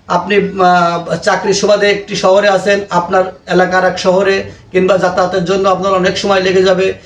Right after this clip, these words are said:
সেক্ষেত্রে কিন্তু আপনি কাঠের ফার্নিচার বিক্রি করতে পারবেন, কারণ কাঠের ফার্নিচার কিন্তু, আহ, পুরনো ফার্নিচারও বিক্রয় করা যায়, সেক্ষেত্রে দামটাও কিন্তু বেশ ভালো পাওয়া যায়। অতএব কাঠের ফার্নিচার কি-, কিন্তু কোনো লস না। তাই অবশ্যই আপনি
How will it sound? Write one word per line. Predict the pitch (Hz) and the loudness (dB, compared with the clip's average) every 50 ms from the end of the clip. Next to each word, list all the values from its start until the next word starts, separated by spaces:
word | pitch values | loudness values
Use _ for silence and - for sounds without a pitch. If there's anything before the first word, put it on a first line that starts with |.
| - - - | -20 -16 -6
সেক্ষেত্রে | - 226 220 226 233 226 226 226 226 | -2 -2 0 2 2 2 2 2 2
কিন্তু | 226 226 220 214 220 220 | 2 2 2 2 2 0
আপনি | 214 214 214 226 | 0 0 -2 -4
কাঠের | 214 208 202 202 190 | -2 0 0 0 0
ফার্নিচার | 180 202 202 202 - 208 214 220 - - - - _ - | 0 0 -2 0 2 2 2 2 0 -4 -8 -14 _ -8
বিক্রি | 147 160 220 226 - 226 226 | -4 -2 -2 -2 0 -2 -2
করতে | 190 208 - - 214 180 | 0 0 -2 0 0 0
পারবেন, | 156 160 151 135 139 127 120 110 - - _ _ _ - | 2 2 0 0 -2 -6 -8 -10 -12 -20 _ _ _ -4
কারণ | 180 190 196 185 | -2 -2 0 0
কাঠের | 202 190 202 202 | 0 0 0 0
ফার্নিচার | 190 202 208 202 180 208 202 180 | 0 0 0 0 0 -2 -2 -2
কিন্তু, | 185 214 214 202 233 262 277 294 - - - - - - - - | -2 -4 -4 -2 -2 -2 -2 -4 -6 -14 -20 -20 -20 -20 -14 -6
আহ, | 180 175 170 170 156 156 - | -2 0 2 2 0 0 -2
পুরনো | 202 196 202 208 208 202 | 0 2 2 2 2 0
ফার্নিচারও | 190 196 202 214 220 - 233 233 240 214 | 0 0 0 0 2 2 2 2 2 2
বিক্রয় | 196 247 254 247 240 226 202 | 0 -2 0 0 0 0 2
করা | 180 180 160 151 | 2 0 0 0
যায়, | 147 135 127 110 - - - - | 0 -2 -4 -4 -6 -12 -14 -8
সেক্ষেত্রে | - 220 190 - 214 220 202 | -4 -2 0 2 2 2 2
দামটাও | 170 208 202 202 202 202 226 214 | 2 2 2 2 2 2 0 2
কিন্তু | 185 214 214 202 208 208 | 2 2 2 2 2 0
বেশ | 180 190 208 - - - 160 | 0 0 0 -2 -2 -4 -2
ভালো | 160 185 202 208 | 0 0 2 2
পাওয়া | 190 208 202 208 202 196 | 4 4 4 4 4 4
যায়। | 196 214 220 233 240 - - - - - - 160 | 4 4 2 2 0 -4 -8 -14 -14 -14 -8 -4
অতএব | 160 185 185 214 220 220 226 220 226 - | -2 0 2 2 2 2 2 0 -2 -4
কাঠের | 208 185 208 202 | -2 -2 0 0
ফার্নিচার | 175 214 208 214 202 - 214 202 | 0 0 0 0 0 2 0 0
কি-, | 190 - 214 196 - | 0 -4 -12 -8 -4
কিন্তু | 214 214 - 220 196 | -2 -2 0 -2 -2
কোনো | 196 220 233 262 277 - - - - - - - | 0 0 0 0 -2 -4 -6 -12 -14 -8 -2 0
লস | 170 190 185 - - - | 2 2 2 0 -2 -4
না। | - - - - - - - - - - - - - | -6 -8 -8 -12 -20 -20 -20 -20 -20 -20 -12 -6 -2
তাই | 185 202 214 | 0 2 2
অবশ্যই | 208 202 226 247 226 - 254 254 240 | 2 4 4 2 2 2 2 2 2
আপনি | 240 233 233 226 233 220 220 220 | 2 0 0 0 0 0 0 0